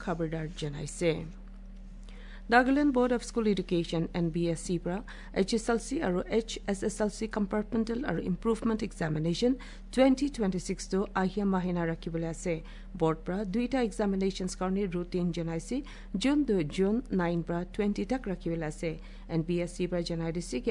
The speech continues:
আচানক হলিডে লগ কৰিবলৈ বিহি এক্সামিনেশ্যন ৰুটিনটো বদলি নকৰিব। কিন্তু কেঞ্চেলেশ্যন নহ'লে পষ্টপোনমেণ্ট হ'লে মিডিয়াৰ পৰা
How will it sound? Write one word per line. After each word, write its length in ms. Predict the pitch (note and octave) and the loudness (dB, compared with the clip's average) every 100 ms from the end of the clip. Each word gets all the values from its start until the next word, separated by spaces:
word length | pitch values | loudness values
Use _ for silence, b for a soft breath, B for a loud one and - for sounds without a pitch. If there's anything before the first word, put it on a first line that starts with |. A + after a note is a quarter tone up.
| - A3 | -2 -2
আচানক 340 | A#3+ A#3 A#3+ - | 0 0 0 -2
হলিডে 360 | G3 G3+ F#3+ F#3 | 0 2 2 0
লগ 100 | E3 - | -2 -2
কৰিবলৈ 320 | D#3 D#3 D3 D3+ | -2 -2 -2 -2
বিহি 180 | F3 C4+ B B - | -4 -4 B B -6
এক্সামিনেশ্যন 600 | F3+ G#3+ G#3 G#3 G3+ A#3 G#3 F3+ | 0 2 4 2 0 0 0 0
ৰুটিনটো 480 | F3+ F#3 F#3 F#3 A#3 A3+ | 0 0 0 0 0 -2
বদলি 300 | E3 - D#3 D#3 | -4 -4 -6 -4
নকৰিব। 400 | D#3 D#3 D3+ D3+ D#3 D3+ B B - | -4 -2 0 0 -4 -6 B B -2
কিন্তু 240 | C4+ C#4+ C4+ - | 4 6 4 2
কেঞ্চেলেশ্যন 640 | F#3+ F#3+ G3 F#3 G3+ A#3 A#3+ | 0 2 2 2 2 0 0
নহ'লে 300 | G#3 F3 E3+ G3 | 0 0 0 0
পষ্টপোনমেণ্ট 640 | G#3 - - F#3 F3+ F3 F3+ | -2 -4 0 0 2 0 -2
হ'লে 280 | E3+ D3+ E3 A#3 B B - | -2 -2 -2 -4 B B 2
মিডিয়াৰ 320 | E3+ E3 E3 | 4 4 2
পৰা 100 | E3+ | 0